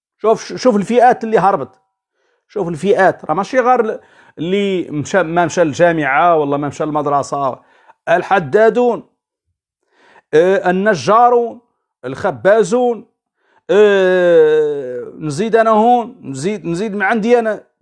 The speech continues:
بحكم معرفتي، أصحاب الإجازة، أصحاب الدكتوراه، درك هاهما من المخازنية، المخازنية، المخازنية اللي مخ-، اللي طلعت لهم الصالير على خمسة آلاف درهم شهريا. شنو خمسة آلاف درهم؟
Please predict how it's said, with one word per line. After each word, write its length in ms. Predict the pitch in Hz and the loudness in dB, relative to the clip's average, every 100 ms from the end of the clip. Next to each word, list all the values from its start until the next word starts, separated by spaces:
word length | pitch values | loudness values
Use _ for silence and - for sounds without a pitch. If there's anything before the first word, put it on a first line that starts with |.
| - | -12
بحكم 300 | - - 214 | -6 -4 -2
معرفتي، 680 | 220 214 240 185 240 202 _ _ _ _ - | 0 0 -2 -4 -6 -6 _ _ _ _ -8
أصحاب 440 | 131 139 160 196 214 | -6 -2 2 2 2
الإجازة، 600 | 233 190 233 208 220 - _ - | 0 2 2 2 -2 -6 _ -14
أصحاب 440 | 123 - 160 175 | -14 -8 -6 -4
الدكتوراه، 680 | 165 214 - 240 247 226 - _ - | -2 -4 2 2 4 2 -2 _ -12
درك 280 | 123 160 165 | -8 -4 0
هاهما 280 | 185 214 | 0 0
من 60 | 233 | -4
المخازنية، 540 | 220 226 233 202 254 | -2 0 0 -2 -4
المخازنية، 640 | 175 123 180 185 170 165 120 | -4 -2 -2 -2 -4 -6 -6
المخازنية 520 | 117 123 180 165 196 | -10 -2 -2 -2 -4
اللي 120 | 190 | -4
مخ-، 140 | 180 165 | -6 -8
اللي 260 | 160 175 175 _ - | -4 -4 -6 _ -4
طلعت 320 | 175 143 165 | -2 -2 -2
لهم 180 | 175 160 | -4 -4
الصالير 440 | 160 175 175 170 | -4 -2 0 2
على 240 | 170 165 156 _ - - | 2 -2 -4 _ -20 -12
خمسة 300 | 156 147 165 | -8 -2 0
آلاف 180 | 160 123 | 0 2
درهم 360 | 147 147 151 - _ _ | 0 0 -4 -10 _ _
شهريا. 640 | - 156 147 156 147 131 - | 0 2 2 2 0 -2 -10
شنو 240 | - 226 226 | -14 -10 -6
خمسة 260 | 202 175 | -6 -4
آلاف 160 | 175 135 | -4 -4
درهم؟ 220 | 123 104 | -6 -10